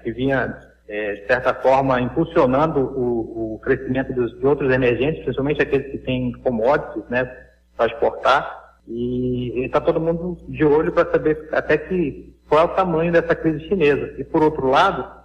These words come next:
buscando caminhos pra encontrar, é, no-, novos países pra exportar. Principalmente na, na Europa, a, a, a economia que tá mais em alta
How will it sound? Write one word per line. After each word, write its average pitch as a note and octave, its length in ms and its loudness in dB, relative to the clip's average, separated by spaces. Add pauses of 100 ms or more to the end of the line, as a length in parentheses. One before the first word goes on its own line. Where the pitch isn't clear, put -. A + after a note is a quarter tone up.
buscando E3+ 520 -2
caminhos F#3 640 -2
pra D#3+ 120 2
encontrar, D#3+ 1000 0 (320)
é, A#2+ 800 -2
no-, C3 300 -6
novos C3+ 360 -2
países D#3 360 0
pra E3 160 0
exportar. - 640 0
Principalmente E3 880 0
na, C3+ 200 0
na C3+ 140 4
Europa, C#3 460 4
a, C#3 300 2
a, A#2 480 -2
a A#2 40 0
economia B2+ 580 0
que A#2+ 300 -2 (160)
tá A2+ 100 2
mais B2 320 -2
em C3 160 -2
alta A2 400 -2